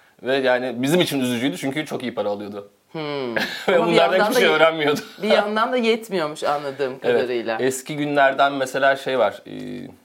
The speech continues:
Speaker 1: C D'den dosya sürükleyip mail atmaya çalışan insanlar vardı. Onlar bitti artık. Neyse
Speaker 2: Evet,
Speaker 1: ki.
Speaker 2: bunlar, e, ofiste arkadaşlarınız tarafından sevilmemek için yapmanız gerekenler. Bir kere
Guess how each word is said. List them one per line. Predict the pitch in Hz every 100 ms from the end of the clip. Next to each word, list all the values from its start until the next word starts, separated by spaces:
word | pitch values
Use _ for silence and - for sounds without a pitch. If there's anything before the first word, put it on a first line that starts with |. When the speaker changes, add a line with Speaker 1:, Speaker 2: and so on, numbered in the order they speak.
| _ _ _ - - -
Speaker 1:
C | - 120
D'den | 131 131 139 131
dosya | 120 117 -
sürükleyip | 127 - 113 - 120 - -
mail | 117 117 110
atmaya | - 113
çalışan | 110 104 113 110
insanlar | 110 110 113 113
vardı. | 113 95 95
Onlar | 127 131 117 127
bitti | 127 123
artık. | 98 - -
Neyse | 214
Speaker 2:
Evet, | 180 -
Speaker 1:
ki. |
Speaker 2:
bunlar, | 233 247 277 294 - 214 220
e, |
ofiste | 214 233 254 233 - 233
arkadaşlarınız | 202 202 220 202 208 208 208 208
tarafından | 180 170 220
sevilmemek | 226 - 214 220 208 185 156 156 147 -
için | - 160 -
yapmanız | - - 147 147 143
gerekenler. | 131 143 143 151 135 151 202 202
Bir | 196
kere | 180 180 214 -